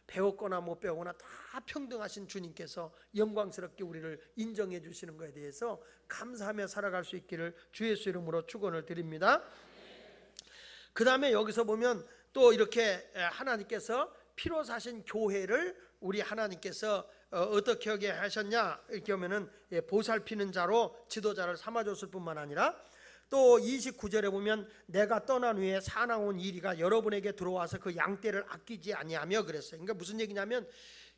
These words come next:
교회는 안팎으로 막 이 악한 자들이 와서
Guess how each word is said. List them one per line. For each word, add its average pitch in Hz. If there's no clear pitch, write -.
교회는 240
안팎으로 208
막 190
이 175
악한 -
자들이 220
와서 190